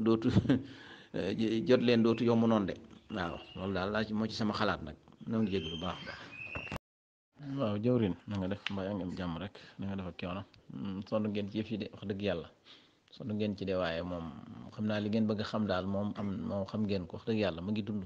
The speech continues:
faatuwut, <laughs> faatu gi moo amut. Waaw, li ci nekk nag wax jéem na ba, eh, way juróom wax nañ ne da koo xawoon abandonné.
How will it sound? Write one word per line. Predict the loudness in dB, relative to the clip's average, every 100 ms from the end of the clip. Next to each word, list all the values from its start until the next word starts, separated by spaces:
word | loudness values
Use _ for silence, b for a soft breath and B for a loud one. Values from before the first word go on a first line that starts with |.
| -6
faatuwut, | -6 -4 -6 -10 _ _ _ -6
<laughs> | 0
faatu | 4 2 2
gi | -2
moo | 0
amut. | 0 -4 _ _ b b b b b b b -8
Waaw, | -4 -2
li | -2 2 2
ci | 4
nekk | 4 4
nag | 2 2
wax | 0 -2 0
jéem | 2 2
na | 2
ba, | 2 0 0 -6
eh, | -8 -4 -2
way | 0 0
juróom | 2 2 2
wax | 0 -2
nañ | -4
ne | -2 -2
da | -2
koo | -4 -4
xawoon | -4 -6 -6
abandonné. | -4 -4 -4 -8 -8